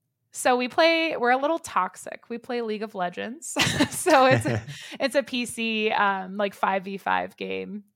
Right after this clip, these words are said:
Speaker 1: Um, but we have a big group of friends that, that plays with us. So it's, it's a good husband-wife time, but also, like, social time and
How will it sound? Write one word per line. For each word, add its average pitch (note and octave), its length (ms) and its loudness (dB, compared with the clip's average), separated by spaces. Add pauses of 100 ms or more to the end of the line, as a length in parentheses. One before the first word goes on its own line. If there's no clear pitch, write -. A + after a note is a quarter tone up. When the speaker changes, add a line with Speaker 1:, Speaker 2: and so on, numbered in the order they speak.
Speaker 1:
Um, G3+ 300 0
but A3 120 -2
we A3+ 100 -2
have A3 160 4
a G#3+ 60 -4
big F#3+ 180 -4
group F#3+ 160 -8
of F#3 80 -10
friends F3+ 360 -8
that, - 320 -8 (220)
that G#3 160 2
plays G3 260 -8
with G3 100 -16
us. F#3+ 220 -2
So G#3+ 100 -2
it's, G#3 220 -4
it's A#3 260 0
a G#3+ 160 6
good A3+ 500 2 (600)
husband-wife A3+ 560 4
time, C4 320 6
but A#3 80 4
also, A3 260 4
like, G3+ 200 0
social G3+ 380 -6
time F#3+ 460 0
and F3 340 -12